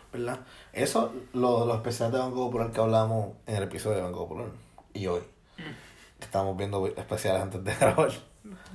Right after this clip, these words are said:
Speaker 2: Se pone nostálgico.
Speaker 1: Sí, no, antes la televisión era un medio tan fuerte, loco, que no es ni normal.
Speaker 2: Ujú.
Speaker 1: Pero, pues, algo más que podamos decir del San Valentín en Puerto Rico, de la música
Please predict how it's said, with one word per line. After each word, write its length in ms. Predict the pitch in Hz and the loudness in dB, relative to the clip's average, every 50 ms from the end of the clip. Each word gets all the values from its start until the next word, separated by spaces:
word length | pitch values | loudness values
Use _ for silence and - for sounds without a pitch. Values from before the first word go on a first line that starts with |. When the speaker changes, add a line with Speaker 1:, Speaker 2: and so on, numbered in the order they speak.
| 180 - | -10 -8
Speaker 2:
Se 80 | 185 | -8
pone 260 | 160 160 160 160 160 | -6 -4 -2 0 2
nostálgico. 640 | 165 160 151 156 - - 143 - 165 - - 170 170 - - - - - - - - - - - - - - - | 2 2 0 -2 -4 -8 -10 -8 -8 -8 -8 -8 -8 -8 -10 -14 -14 -18 -20 -20 -20 -20 -20 -20 -20 -20 -20 -20
Speaker 1:
Sí, 200 | - - 123 139 | -10 -6 -2 2
no, 120 | 170 185 | 2 4
antes 220 | 185 170 143 143 151 | 4 6 6 6 6
la 80 | 180 | 8
televisión 340 | 190 202 214 214 190 - 208 202 | 8 8 8 6 6 6 4 6
era 100 | 208 214 | 6 6
un 100 | 202 190 | 6 6
medio 200 | 196 196 196 190 | 6 8 8 8
tan 180 | 180 180 175 - | 6 4 2 2
fuerte, 380 | - 185 175 - 165 - 107 | 0 0 0 0 -2 -6 -6
loco, 280 | 107 104 104 101 110 110 | -4 -4 -4 -4 -6 -6
que 160 | 117 117 107 | -6 -6 -8
no 80 | 113 107 | -8 -8
es 60 | 107 | -8
ni 80 | 117 139 | -6 -6
normal. 260 | 143 131 117 110 104 - 113 - - - - - - | -6 -6 -6 -6 -8 -8 -10 -14 -18 -20 -18 -12 -8
Speaker 2:
Ujú. 280 | 165 170 165 170 196 - - - - - - - - - - - - - - - - - - - - - - - - - - - - - | -6 -4 -2 -2 -2 -4 -6 -12 -20 -20 -20 -20 -20 -20 -20 -18 -16 -14 -14 -14 -14 -16 -20 -20 -20 -20 -20 -20 -20 -20 -20 -20 -6 -2
Speaker 1:
Pero, 1160 | 120 113 113 117 113 110 110 110 110 110 110 110 110 110 107 107 107 104 104 101 98 98 90 80 - - - - - | 2 4 6 6 6 8 8 8 6 6 6 6 4 4 2 0 0 -2 -2 -4 -4 -6 -6 -10 -12 -16 -20 -14 -12
pues, 120 | - - - - - _ - - - - | -12 -12 -12 -14 -20 _ -20 -20 -10 -6
algo 300 | - 113 120 127 135 143 | -2 -2 0 2 4 4
más 100 | 147 - | 4 2
que 140 | - - 180 | 2 0 2
podamos 460 | 175 160 151 151 151 156 156 160 160 | 4 4 4 4 4 4 2 0 2
decir 400 | 160 160 151 - - 147 160 165 | 4 4 4 4 2 0 2 2
del 160 | 160 156 147 | 0 0 -2
San 240 | 143 - 143 139 135 | -2 -2 -2 0 0
Valentín 400 | 131 127 127 120 120 113 - 117 127 | 0 0 -2 -2 -4 -6 -6 -6 -6
en 100 | 135 139 | -4 -2
Puerto 260 | - 156 - - 147 | 0 0 0 2 0
Rico, 160 | 143 147 - | 0 2 2
de 60 | 160 151 | 2 2
la 100 | 131 113 | 2 2
música 580 | 120 123 117 - 151 - 147 131 127 - - | 0 -2 -4 -4 -4 -2 0 0 0 -2 -4